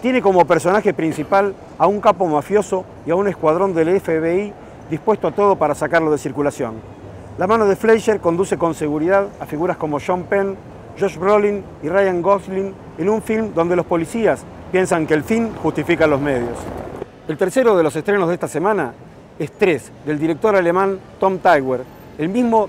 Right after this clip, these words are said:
de Corre Lola Corre y de Cloud Atlas. Plantea en tono de comedia con algo de drama el tema del triángulo amoroso. Buen trabajo de cámara y excelente dirección de actores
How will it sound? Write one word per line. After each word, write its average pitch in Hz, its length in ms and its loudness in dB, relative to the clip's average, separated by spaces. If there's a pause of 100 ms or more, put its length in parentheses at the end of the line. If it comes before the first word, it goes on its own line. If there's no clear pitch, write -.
de 156 120 -2
Corre 185 320 2
Lola 175 240 4
Corre 196 420 2 (380)
y 180 60 -2
de 175 120 2
Cloud 185 300 4
Atlas. 123 440 0 (460)
Plantea 180 460 4
en 139 100 -2
tono 208 220 2
de 165 100 2
comedia 180 420 4
con 147 160 0
algo 180 220 4
de 147 140 4
drama 175 380 2 (260)
el 147 120 -4
tema 196 280 2
del 143 180 0
triángulo 160 380 0
amoroso. 139 400 -2 (640)
Buen 226 160 2
trabajo 190 400 6
de 147 100 2
cámara 190 400 4 (260)
y 147 80 -2
excelente 180 480 0
dirección 156 380 0
de 160 80 2
actores 147 420 2